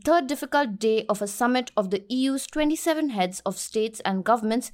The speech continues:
saw a movement towards agreement as talks stretched deep into the night.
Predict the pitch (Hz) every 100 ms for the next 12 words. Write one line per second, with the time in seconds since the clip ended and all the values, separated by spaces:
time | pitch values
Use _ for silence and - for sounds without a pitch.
0 | - - - 311 311 285 320 320 320 320
1 | 254 190 196 196 196 214 254 269 277 -
2 | - - 262 285 - 311 311 - - 220
3 | 202 185 208 285 - - 196 185 185 170
4 | - -